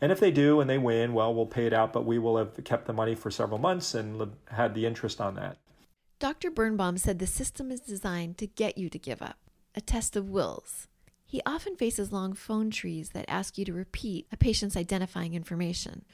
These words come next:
Speaker 2: Overturning a denial or getting a pre-authorization often takes thirty minutes on the phone, he said. It can take longer for doctors who don't have the kind of support he gets from his staff. I asked him if he ever has given up because it was just too hard.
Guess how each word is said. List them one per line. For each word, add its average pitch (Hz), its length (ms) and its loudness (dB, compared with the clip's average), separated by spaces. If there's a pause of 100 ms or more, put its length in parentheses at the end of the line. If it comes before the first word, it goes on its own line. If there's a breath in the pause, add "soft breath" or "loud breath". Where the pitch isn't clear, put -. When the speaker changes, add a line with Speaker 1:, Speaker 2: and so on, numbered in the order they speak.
(400 soft breath)
Speaker 2:
Overturning 240 600 0
a 220 40 -2
denial 175 720 -4
or 196 120 -6
getting 208 340 0
a 185 60 -6
pre-authorization 185 1200 -4 (100)
often 226 220 -4
takes 247 240 -4
thirty 202 300 0
minutes 175 320 -4
on 175 80 -2
the 175 80 -4
phone, 254 400 -2
he 185 120 -6
said. - 400 -8 (160)
It - 120 -10
can 262 100 0
take 262 220 0
longer 208 340 0
for 202 160 -4
doctors 208 680 -2
who - 120 -8
don't 294 220 -2
have 294 100 -6
the - 80 -10
kind 190 220 -4
of 175 80 -10
support - 400 -4
he 262 180 -6
gets - 260 -4
from 190 140 -8
his 277 180 -4
staff. - 400 -6 (640)
I 277 200 -4
asked 330 280 -4
him 269 120 -4
if 254 140 -6
he - 140 -8
ever 220 220 -4
has 220 160 -8
given 185 320 -6
up - 260 -8 (200)
because 208 260 -8
it 214 80 -12
was 196 140 -10
just - 340 -8
too 202 220 -6
hard. - 460 -12